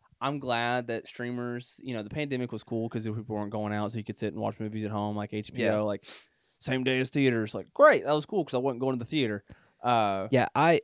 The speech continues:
Speaker 2: unashamedly watched Dune for the first time in my own home.
Speaker 1: I did too. I did go
Speaker 2: So
Speaker 1: back and see it in theaters, but, um, I did first time I watched it. I
Speaker 2: Yeah.
Speaker 1: watched it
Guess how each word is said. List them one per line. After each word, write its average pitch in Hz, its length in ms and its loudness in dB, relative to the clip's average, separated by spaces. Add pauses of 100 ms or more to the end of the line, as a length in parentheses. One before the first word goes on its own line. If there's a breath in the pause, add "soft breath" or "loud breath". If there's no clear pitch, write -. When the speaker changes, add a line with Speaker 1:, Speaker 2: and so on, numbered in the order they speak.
Speaker 2:
unashamedly 120 640 -2
watched 107 320 -2 (140)
Dune 113 260 -2
for 117 140 -10
the 113 100 -4
first 107 260 -4
time 95 160 -2
in 92 80 -6
my 87 120 -4
own 87 120 -4
home. 117 200 -2
Speaker 1:
I 143 80 4
did 131 140 4
too. 135 260 2 (360)
I 139 80 0
did 143 140 2
go 135 80 4
Speaker 2:
So - 60 2
Speaker 1:
back 127 180 4
and 131 100 -10
see 127 140 -4
it - 40 -2
in 113 100 -8
theaters, 127 440 -2
but, 117 280 0
um, 104 420 -2 (360)
I 120 100 -4
did 117 200 -2
first 113 160 -4
time 113 100 -4
I - 40 -4
watched 104 260 -4
it. 101 160 -8
I 110 140 -2
Speaker 2:
Yeah. 139 80 4
Speaker 1:
watched 113 200 -2
it 107 160 -8